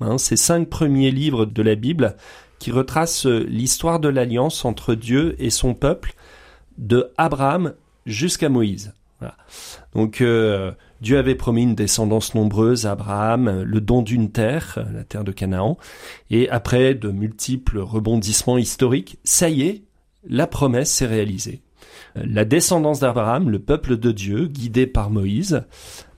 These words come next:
euh, par qui Dieu a fait alliance avec son peuple, se prépare à entrer dans la terre que Dieu lui donne. Voilà. Donc c'est un moment particulièrement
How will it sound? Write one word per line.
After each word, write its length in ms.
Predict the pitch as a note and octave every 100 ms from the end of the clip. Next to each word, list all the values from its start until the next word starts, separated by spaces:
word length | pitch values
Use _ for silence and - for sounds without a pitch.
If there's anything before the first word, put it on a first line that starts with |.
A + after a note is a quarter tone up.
| A2
euh, 220 | G#2+ G#2+ -
par 160 | -
qui 160 | - A#2
Dieu 180 | G#2 A2
a 60 |
fait 220 | G2+ G#2 G2
alliance 420 | G2 G#2+ A2 -
avec 260 | G#2 G#2+
son 200 | - A#2+
peuple, 400 | A#2 C3 G3 -
se 180 | - -
prépare 560 | B3 - F3 - C#3+ F3+
à 40 |
entrer 480 | B2 A#2+ - B2+ G#3+
dans 180 | C3 B2+
la 120 | G2+
terre 340 | - C3+ F3
que 100 | -
Dieu 320 | A2+ G#2+ A#2+ E3+
lui 260 | C3+ A#2
donne. 340 | G2+ F#2 - - _ -
Voilà. 180 | - - - - -
Donc 140 | - A2+ C3+
c'est 180 | - D#3
un 80 |
moment 320 | E3 G3 F#3 D3+
particulièrement 1160 | - G#3+ - - F#3 - F3+ D#3+ D#3+ D#3 C3+